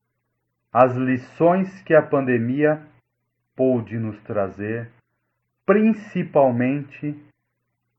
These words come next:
no pós, não pós-pandemia, que ainda estamos nela, mas no pós,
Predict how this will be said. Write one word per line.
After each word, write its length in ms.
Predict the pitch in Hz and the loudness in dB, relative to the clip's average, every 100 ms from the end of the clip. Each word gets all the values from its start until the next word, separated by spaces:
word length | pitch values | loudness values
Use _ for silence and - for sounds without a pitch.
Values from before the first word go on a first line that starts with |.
| - | -8
no 220 | 120 123 | -6 -6
pós, 500 | - 117 107 107 104 - _ _ _ _ _ _ _ _ _ _ _ _ _ _ | -2 4 6 6 2 -16 _ _ _ _ _ _ _ _ _ _ _ _ _ _
não 340 | 156 160 180 165 | -6 -2 -2 -2
pós-pandemia, 840 | - 135 123 - 117 110 123 131 | 4 4 4 -2 -4 -2 -2 -2
que 60 | 139 | -4
ainda 140 | 135 | -6
estamos 440 | 131 - 131 127 117 | -6 -6 -8 -8 -6
nela, 320 | 107 87 87 _ _ _ - | -4 -4 -8 _ _ _ -4
mas 240 | 131 135 | -2 0
no 280 | 135 147 - | 0 -2 -2
pós, 680 | - 131 131 131 131 - - | 2 8 10 8 4 -18 -20